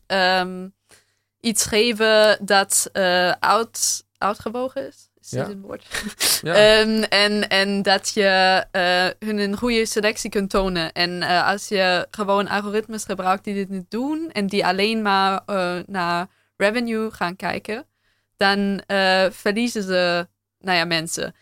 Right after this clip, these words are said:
Speaker 1: En je kunt zien voor mediabedrijven dat het voor hun heel belangrijk is om, eh, ja, na te denken over algoritmes die meer doen dan alleen maar, eh, nou ja, naar revenue en naar kliks en naar optimisatie te kijken. En dat ze ook met ons als onderzoekers gaan werken om betere algoritmes te maken.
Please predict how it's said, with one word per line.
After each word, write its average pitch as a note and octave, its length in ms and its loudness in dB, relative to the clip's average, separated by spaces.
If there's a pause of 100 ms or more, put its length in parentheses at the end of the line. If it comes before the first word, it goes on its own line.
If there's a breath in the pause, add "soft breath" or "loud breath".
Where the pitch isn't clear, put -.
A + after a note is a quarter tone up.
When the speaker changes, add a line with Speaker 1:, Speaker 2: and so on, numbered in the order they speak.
(160 soft breath)
Speaker 1:
En F#3+ 380 0
je F#3+ 100 2
kunt G#3+ 220 -2
zien A#3+ 240 0
voor G#3 160 -2
mediabedrijven G#3+ 680 0
dat G3 140 -2
het G3 120 -10
voor G3+ 160 -2
hun A#3 180 -2
heel G#3+ 140 0
belangrijk A3+ 460 -2
is G#3 160 -6
om, F#3+ 320 -8
eh, F3 340 -8 (280)
ja, F3+ 180 -2
na F#3 200 0
te G3+ 140 -14
denken F#3+ 400 -6
over F#3+ 180 -2
algoritmes G#3 880 -4
die G3 160 -4
meer G3+ 380 2
doen F#3+ 520 -2 (100)
dan F3+ 420 -2
alleen F#3 440 0
maar, E3 420 0 (520)
eh, F3+ 120 0 (380)
nou E3+ 120 -2
ja, E3 280 0
naar E3+ 380 -2
revenue F3+ 420 0
en E3+ 80 -4
naar E3+ 140 -4
kliks - 480 -6
en F#3 160 -4
naar E3+ 260 0
optimisatie F3 720 -4
te F3 80 -18
kijken. F#3 520 -2
En F#3 160 -4
dat F3+ 180 -2
ze G3 120 0
ook G3+ 420 -2
met G3 360 -6
ons G3+ 220 -6
als F#3+ 160 -2
onderzoekers G3 600 -4
gaan F3+ 260 -2
werken F#3+ 520 -2
om F#3+ 140 -12
betere F3+ 300 -2
algoritmes F3+ 600 -6
te E3+ 100 -16
maken. E3 320 -10